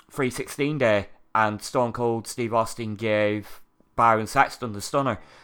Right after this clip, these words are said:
The camera just zoomed in a little bit and shook, and it made that move look a little bit better. I, I know some people will think that's a little bit hawky, a little bit shit, but I kinda like that.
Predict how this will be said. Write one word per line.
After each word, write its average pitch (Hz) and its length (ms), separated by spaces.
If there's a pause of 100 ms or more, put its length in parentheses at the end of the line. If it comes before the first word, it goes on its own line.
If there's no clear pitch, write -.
(180)
The 117 80
camera 151 360
just 113 280
zoomed 127 280
in 123 140
a 120 60
little 107 200
bit 101 140
and 107 160
shook, - 460 (1040)
and 113 100
it 92 100
made 117 380
that 120 180
move 113 460
look - 400
a 117 60
little 117 240
bit 110 180
better. 110 480
I, 123 180
I 143 60
know 160 220
some 131 220
people 107 420
will 98 100
think 98 220
that's 92 220
a 107 40
little 98 220
bit 92 120
hawky, 98 360
a 95 80
little 95 160
bit 95 120
shit, - 340
but 107 180
I 165 140
kinda 190 260
like 156 220
that. - 240